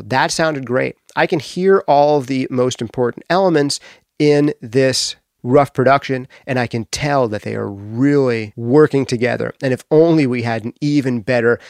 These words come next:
h-, hi-fi, more vibey version of that production, that would be awesome." And for musicians who are playing live instruments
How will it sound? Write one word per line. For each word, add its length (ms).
h-, 60
hi-fi, 840
more 380
vibey 680
version 460
of 80
that 180
production, 480
that 340
would 140
be 180
awesome." 480
And 120
for 80
musicians 460
who 80
are 60
playing 400
live 340
instruments 540